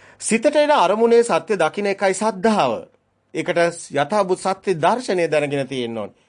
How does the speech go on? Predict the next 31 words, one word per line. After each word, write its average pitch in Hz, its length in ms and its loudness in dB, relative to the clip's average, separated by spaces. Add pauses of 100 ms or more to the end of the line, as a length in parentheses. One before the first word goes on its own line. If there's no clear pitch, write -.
සුතමේ 214 440 0
ඥානය 180 400 2
තියෙන්න 127 320 -4
ඕනේ. 107 200 -8 (240)
ඒ 139 80 -6
කියන්නේ 165 380 0
සත්‍ය - 520 -6
ඥානය 143 420 -2
තියෙන්න 113 340 -8
ඕනේ. - 220 -20 (600)
බුද්ධ 170 240 2
දර්ශනය 185 500 2
දන්නේ 160 220 2
නැතුව 165 300 0
බෞද්ධයෙක් 156 460 -2
වෙන්නේ 151 200 -4
නැහැ 139 140 -2
කිව්වේ 123 300 -6
ඒකයි. - 300 -16 (2250)
අන්න 160 260 2
සත්‍ය 196 340 -2
ඥානය 180 320 2
ඇති 165 220 0
කෙනාටයි 170 480 0
කෘත්‍ය 180 280 -4
ඥානය, 170 320 0
කෘත්‍ය 196 280 -4
ඥානය 185 240 0
ඇති 170 200 -2
කෙනාටයි 180 520 0 (200)
කෘතඥානය. 185 680 0